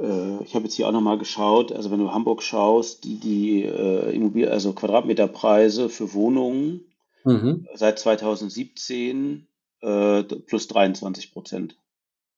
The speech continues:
Speaker 2: Wow.
Speaker 1: So, jetzt gibt's ein, jetzt gibt's einen Dip hier, den kann ich in dem Chart leider jetzt nicht sehen. Der sieht schon aus nach, ah, schwer zu sagen, z-, zehn Prozent oder so,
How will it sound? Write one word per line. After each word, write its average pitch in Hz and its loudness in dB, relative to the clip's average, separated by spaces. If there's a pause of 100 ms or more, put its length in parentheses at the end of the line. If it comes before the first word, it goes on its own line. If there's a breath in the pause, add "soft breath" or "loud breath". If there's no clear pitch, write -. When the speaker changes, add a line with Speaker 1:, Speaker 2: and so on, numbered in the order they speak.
(280)
Speaker 2:
Wow. 95 -2
Speaker 1:
So, 95 -12
jetzt 101 -2
gibt's - -2
ein, 101 -2
jetzt - -2
gibt's 117 -2
einen 104 0
Dip - 2
hier, 143 4
den - -10
kann 107 -12
ich 104 -8
in 104 -4
dem - -8
Chart 107 -4
leider 101 -4
jetzt 104 -8
nicht - -10
sehen. 107 -2
Der 104 -4
sieht 110 -10
schon 110 0
aus 107 2
nach, 101 -2 (840)
ah, 98 -2 (400)
schwer - -14
zu - -14
sagen, 107 0 (160)
z-, - -20
zehn 110 -2
Prozent 117 -2
oder 120 -4
so, 139 0